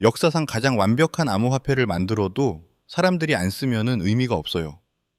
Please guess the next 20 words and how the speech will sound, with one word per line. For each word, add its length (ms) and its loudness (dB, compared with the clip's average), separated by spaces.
준수는 520 2
흥미롭지 480 0
않아요. 360 -6
법적 360 2
검증은 440 0
사람들을 480 0
흥분시키지 560 -2
않아요. 400 -4
디지털 420 0
서명은 640 0
바이럴 300 2
소셜 280 0
미디어 280 0
순간을 400 -2
만들지 400 -2
않아요. 380 -6
채택을 460 2
만드는 400 0
건 300 0
유틸리티예요. 800 -6